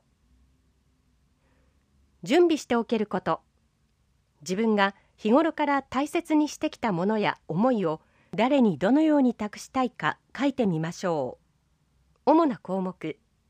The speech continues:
葬儀、お墓、相続、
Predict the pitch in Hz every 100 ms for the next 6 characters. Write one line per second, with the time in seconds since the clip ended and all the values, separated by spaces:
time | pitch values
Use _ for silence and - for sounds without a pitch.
0 | _ _ - 311 294 190 139 - _ 165
1 | 165 208 - 165 - _ _ _ _ _
2 | _ _ 240 254 240 - 185